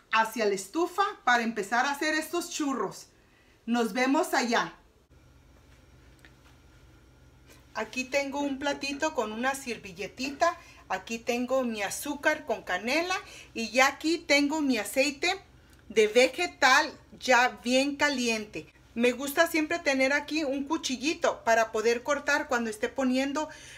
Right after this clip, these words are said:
mis churros aquí adentro.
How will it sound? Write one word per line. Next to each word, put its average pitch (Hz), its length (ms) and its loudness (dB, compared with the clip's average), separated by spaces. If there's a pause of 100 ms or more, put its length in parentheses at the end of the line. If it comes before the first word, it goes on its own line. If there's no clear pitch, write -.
(120)
mis 233 380 0 (540)
churros 339 600 -2
aquí 233 280 4
adentro. 226 500 0